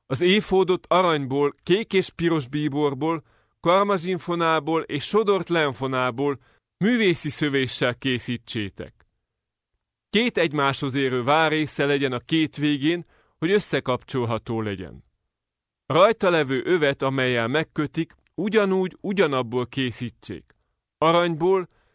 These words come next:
kék és piros bíborból, karmazsinfonából és sodort lenfonából.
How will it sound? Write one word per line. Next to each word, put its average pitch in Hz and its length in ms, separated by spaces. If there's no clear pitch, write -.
kék 226 300
és 202 180
piros 156 380
bíborból, 147 920
karmazsinfonából 160 1300
és 135 240
sodort 185 500
lenfonából. 110 1000